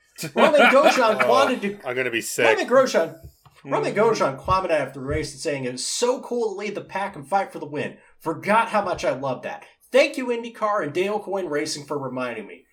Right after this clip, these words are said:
Speaker 2: Now I want more. Blue flags cost us a win, but our day will come. King, with three new winners already and the three youngest drivers in the series winning this season between V K and Colton Herta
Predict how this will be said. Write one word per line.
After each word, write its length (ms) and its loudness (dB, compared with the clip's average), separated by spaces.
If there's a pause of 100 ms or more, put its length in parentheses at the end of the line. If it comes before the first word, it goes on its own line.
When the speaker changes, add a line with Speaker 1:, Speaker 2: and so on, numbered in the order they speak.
(160)
Speaker 2:
Now 220 4
I 100 4
want 320 0
more. 360 -8
Blue 300 -4
flags 540 -4
cost 440 -4
us 140 -14
a 40 -18
win, 360 -6 (220)
but 240 -20
our 340 -8
day 380 -8 (100)
will 300 -20 (100)
come. 380 -12 (680)
King, 400 6
with 300 -6
three 360 -6
new 180 -2
winners 320 -6
already 420 0
and 80 -2
the 60 -2
three 340 -6
youngest 440 -4
drivers 360 -4
in 80 -8
the 80 -6
series 400 -8
winning 300 -4
this 200 -8
season 460 -8
between 420 -14
V 220 -4
K 480 -10 (400)
and 140 -20
Colton 400 -4
Herta 480 0